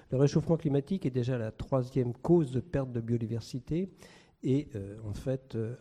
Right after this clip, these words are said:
à la fin du siècle, si rien n'était fait pour lutter contre le réchauffement climatique, euh, la moitié des espèces auraient une capacité, ont une capacité de déplacement disons, inférieure, qui serait alors inférieure à la vitesse de déplacement des zones climatiques. Donc ça, ça a été ça autour de, de cette, de ces problèmes, euh,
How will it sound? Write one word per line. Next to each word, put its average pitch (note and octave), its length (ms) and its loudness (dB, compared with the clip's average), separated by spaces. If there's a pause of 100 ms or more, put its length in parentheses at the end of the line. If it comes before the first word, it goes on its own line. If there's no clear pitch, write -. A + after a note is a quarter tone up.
(100)
à - 60 -6
la A2+ 80 0
fin D3 140 2
du B2+ 140 -2
siècle, - 360 -4
si - 200 -12
rien A#2+ 200 -2
n'était C3+ 240 -2
fait C3+ 180 -4
pour B2 180 -4
lutter A#2+ 280 -6
contre B2 220 -10
le A2 60 0
réchauffement A2+ 400 -6
climatique, A2 680 -6
euh, G#2+ 80 -4 (1000)
la B2+ 100 2
moitié D3+ 300 4
des B2+ 200 2
espèces D#3 540 -2
auraient B2+ 320 -2
une A2 160 -4
capacité, C#3 880 -4
ont F#3 140 4
une C#3 240 -2
capacité C3 580 -4
de B2 80 -6
déplacement C3+ 720 -4 (560)
disons, B2 340 -6 (220)
inférieure, C3+ 720 0 (260)
qui C#3 100 -10
serait - 200 -8
alors B2 260 -4
inférieure C3 520 -4
à - 20 -6
la A2+ 80 -4
vitesse D3+ 400 -6
de C#3 80 -6
déplacement B2+ 500 -4
des B2+ 140 -2
zones B2+ 220 0
climatiques. A2+ 500 -6
Donc A#2+ 140 0
ça, - 160 0
ça - 160 2
a - 20 6
été D3+ 160 2
ça E3+ 240 2
autour D3+ 380 0
de, A#2 160 -4
de A2+ 120 -8
cette, - 380 -6
de A2+ 160 -6
ces C3 160 -4
problèmes, C3 560 0
euh, A2 100 -4